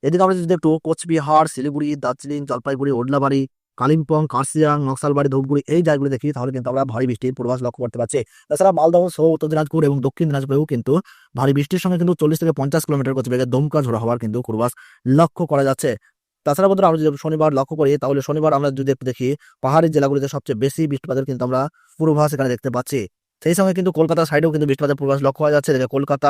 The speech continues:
কোলাঘাট, চন্দননগর, আরামবাগ, আমরা দেখতে পাচ্ছি খড়দাহ, উলুবেড়িয়া, কোলাঘাট, জয়নগর, মাঝিপুর, বারুইপুর, ডায়মন্ড হারবার, বসবা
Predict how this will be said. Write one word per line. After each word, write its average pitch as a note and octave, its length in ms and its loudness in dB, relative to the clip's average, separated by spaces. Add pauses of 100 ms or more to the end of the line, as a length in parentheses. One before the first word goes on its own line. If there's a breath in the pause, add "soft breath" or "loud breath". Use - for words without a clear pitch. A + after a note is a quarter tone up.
কোলাঘাট, B2+ 440 0
চন্দননগর, C3 460 -4
আরামবাগ, B2+ 420 0 (460)
আমরা C3+ 120 -2
দেখতে C#3+ 140 -2
পাচ্ছি C#3+ 140 -4
খড়দাহ, C3 360 0 (100)
উলুবেড়িয়া, C3+ 460 2
কোলাঘাট, B2+ 420 -2
জয়নগর, A#2+ 260 -2
মাঝিপুর, B2+ 500 -2
বারুইপুর, C3 360 -2
ডায়মন্ড A#2 240 -2
হারবার, B2+ 260 -2
বসবা B2 320 0